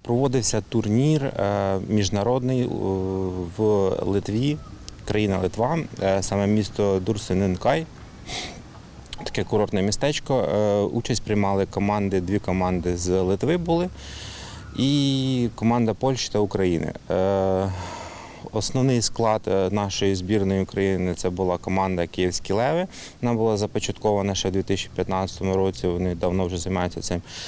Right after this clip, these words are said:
І також, е, мене, е, як учасника к-, баскетбольної команди Одеса Баскет запросили, і також ще одного мого колегу запросили, ну, для посилення команди, тому що у них там поки що не повний склад. Е,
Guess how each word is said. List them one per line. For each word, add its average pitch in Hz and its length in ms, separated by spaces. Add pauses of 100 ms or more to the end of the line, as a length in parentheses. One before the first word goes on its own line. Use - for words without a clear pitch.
(180)
І 113 40
також, 156 420
е, 113 260
мене, 123 540 (120)
е, 101 240
як 98 220
учасника 92 720 (140)
к-, 90 120 (260)
баскетбольної 92 640
команди 95 480
Одеса 90 400
Баскет 131 400 (500)
запросили, 101 760
і 95 160
також 92 280
ще 113 120
одного 117 520 (140)
мого 95 220
колегу 90 580 (280)
запросили, 104 640 (120)
ну, 160 60
для 101 160
посилення 92 540
команди, 82 500
тому 82 180
що - 140
у 80 40
них 80 180
там 80 180
поки 80 240
що - 160
не 82 140
повний 170 340
склад. 113 260 (800)
Е, 101 400